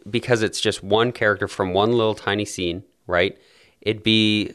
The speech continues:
like if you saw Watto on a planet that was about to be destroyed and you're like, "Oh, I sure loved Watto.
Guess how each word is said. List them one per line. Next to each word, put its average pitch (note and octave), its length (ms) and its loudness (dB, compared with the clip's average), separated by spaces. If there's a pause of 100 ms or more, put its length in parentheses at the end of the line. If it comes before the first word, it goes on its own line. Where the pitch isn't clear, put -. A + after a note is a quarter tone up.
(100)
like G#2 400 0
if G#2 260 -2
you G#2 100 -4
saw G2 320 2
Watto F#2 580 0
on F2+ 120 -2
a F2+ 60 0
planet F2 460 -2
that F2 100 0
was E2+ 100 -2
about F2 260 2
to - 60 -14
be F2 160 -8
destroyed E2+ 420 -4
and E2 80 -8
you're E2+ 160 -4
like, E2+ 200 -2 (640)
"Oh, G#2 160 4
I F#2+ 120 4
sure G#2+ 540 2
loved G#2 360 0
Watto. F#2+ 600 0